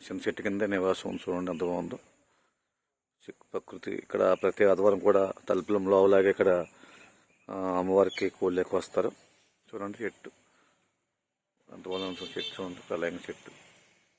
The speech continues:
ఇది చిన్న చెట్టు అండి, అమ్మవారి చెట్టు. ఇంకొన్ని అమ్మవారి రూపం,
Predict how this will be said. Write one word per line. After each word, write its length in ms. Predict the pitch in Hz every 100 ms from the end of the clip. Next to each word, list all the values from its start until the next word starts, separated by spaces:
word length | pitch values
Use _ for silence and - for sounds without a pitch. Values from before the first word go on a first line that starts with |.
| _ _ _ _ _ _ _ _ _
ఇది 100 | 107
చిన్న 160 | 95 87
చెట్టు 180 | 101 -
అండి, 220 | 90 90 - - -
అమ్మవారి 340 | 87 87 90 -
చెట్టు. 220 | 87 - - - - _ _ _ _ _ _ _ _ _ _ _ _ _ _ _
ఇంకొన్ని 220 | 87 92
అమ్మవారి 280 | 87 90 82
రూపం, 320 | 87 85 87